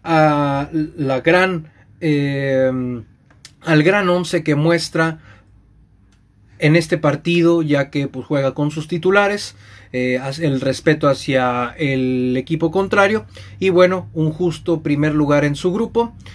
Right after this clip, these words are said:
Eh, veremos cómo le va al subcampeón de la Champions League en, eh, las próximas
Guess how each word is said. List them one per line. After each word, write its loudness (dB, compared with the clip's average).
Eh, 0
veremos 2
cómo 0
le 2
va 2
al -6
subcampeón -2
de 0
la 0
Champions -2
League -2
en, 2
eh, 2
las -2
próximas -2